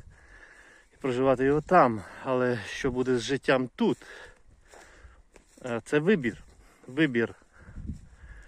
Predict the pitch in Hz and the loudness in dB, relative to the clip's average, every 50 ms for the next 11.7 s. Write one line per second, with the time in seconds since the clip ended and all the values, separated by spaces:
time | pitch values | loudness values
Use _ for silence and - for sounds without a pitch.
0 | - - _ _ 143 135 127 - - 147 131 120 110 104 101 107 104 101 - - | -20 -20 _ _ -4 -4 -4 -2 0 2 4 4 4 2 -2 -8 -10 -10 -16 -20
1 | - - - _ _ _ - - 226 180 180 175 156 147 143 143 127 117 110 104 | -20 -20 -20 _ _ _ -6 -4 -2 2 4 4 2 4 4 4 4 6 4 4
2 | 104 101 101 107 - - - _ _ - - - 214 175 135 131 139 139 131 127 | 2 -2 -6 -10 -14 -20 -20 _ _ -20 -6 -2 -2 0 0 0 -2 -2 -2 -4
3 | - - 202 196 185 175 156 139 131 123 - - _ 151 135 - - - - - | -2 0 2 4 4 4 4 2 0 -4 -8 -10 _ -4 -4 -4 -4 -12 -18 -20
4 | - - - _ - - _ - - - - - _ - _ _ _ _ - - | -20 -20 -20 _ -20 -20 _ -20 -20 -20 -20 -20 _ -20 _ _ _ _ -20 0
5 | - 226 214 170 - 190 185 - - - - - - _ - 226 226 214 190 175 | 4 4 4 4 2 0 -2 -2 -4 -10 -14 -16 -10 _ 4 6 6 8 8 6
6 | 175 160 - 151 147 156 185 185 170 151 131 - - 143 131 - - _ - 139 | 6 4 4 0 0 0 2 2 2 0 0 0 -2 -2 -2 -2 -6 _ -8 -6
7 | 131 123 117 107 101 - _ _ _ - _ _ _ _ _ _ - - - _ | -4 -4 -6 -6 -10 -18 _ _ _ -20 _ _ _ _ _ _ -20 -20 -20 _
8 | _ - - _ _ _ _ _ _ _ _ _ _ _ _ _ _ _ - 135 | _ -20 -20 _ _ _ _ _ _ _ _ _ _ _ _ _ _ _ -2 0
9 | 135 123 120 - - - 104 98 98 87 - - - - - - - - - 151 | 0 0 0 -2 -6 -10 -10 -10 -12 -14 -16 -20 -20 -20 -20 -20 -20 -8 -2 0
10 | 170 165 - 160 156 139 - 170 165 135 123 110 - 127 110 95 101 101 92 - | 0 0 0 -4 -6 -2 0 0 0 2 0 -2 -2 -6 -8 -8 -8 -12 -12 -14
11 | - - - - - - - - - 127 123 120 107 | -18 -20 -20 -18 -16 -14 -10 -6 -4 -2 -2 -2 -4